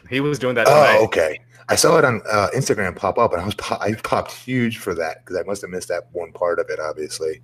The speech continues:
Speaker 1: <laughs> Yeah, Brock looked like he was, uh, having a good time out there.
Speaker 2: <laughs> That was pretty funny. He, you could tell he wanted to bust a moonwalk. You could tell.
Speaker 1: <laughs> Yeah, I think he was trying, but,
Speaker 2: I, I think
Speaker 1: uh,
Speaker 2: that was his best. <laughs> Yes.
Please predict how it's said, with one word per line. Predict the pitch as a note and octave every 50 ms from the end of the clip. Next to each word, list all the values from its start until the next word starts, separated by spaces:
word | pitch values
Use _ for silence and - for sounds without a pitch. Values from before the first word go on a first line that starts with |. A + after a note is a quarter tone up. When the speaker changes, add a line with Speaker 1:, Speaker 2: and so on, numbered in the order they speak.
| _ _ -
Speaker 1:
<laughs> | - - - - - - - D3+ - - -
Yeah, | A#2+ A2
Brock | G#2 G2+ - C3+ C#3+ D#3+ E3 -
looked | D3+ C#3+ D#3+
like | D3 C#3 C3+
he | - C3
was, | B2 A#2 A2+ G#2+
uh, | A2 G#2 G2 F#2+
having | G#2 G#2+ A#2+ A#2+ A2+ G#2
a |
good | G#2+ - - - -
time | - A2+ G#2+ G2 -
out | F#2 F2+ - - - -
there. | - - - - - - - - -
Speaker 2:
<laughs> | - -
That | - -
was | - D3+ D3+
pretty | - - D#3 C3
funny. | A#2+ C3 B2+ A2+ G2
He, | F2+ E2+ A2
you | A#2+ A2+
could | A#2 A#2
tell | - C3 C3+
he | A#2+ B2+
wanted | A2+ A2 G#2+ G#2+ G#2+ G#2
to | G2
bust | E2+ G#2 G2 G2+ - -
a | G2+
moonwalk. | F#2 F#2+ F#2+ F#2 F2+ E2+ - D2+ - - -
You | G#2 F#2
could | E2 G2 -
tell. | - G2 F#2+ E2+ D#2 - - - -
Speaker 1:
<laughs> | D#3+ D#3+ -
Yeah, | F#3+ F3 - G#3 F3+ - - -
I | - D3
think | D3 G#3+ B3+
he | C#4 B3
was | G3+ -
trying, | - - D#3+ F#3 A3 A3+ E3+ A#2 F#2+
but, | G2+ G#2 F2+ - - - - - -
Speaker 2:
I, | - - B2+ B2
I |
think | G#2 G2 G2 G2 F#2+
Speaker 1:
uh, | F#2+
Speaker 2:
that | G#2+ G#2+ G2
was | G2+ G2 F#2+
his | - G2 F#2
best. | F2 F2 G2 - - D#5 F5+ B5 - - - - - -
<laughs> | - -
Yes. | - C#3 - - - - -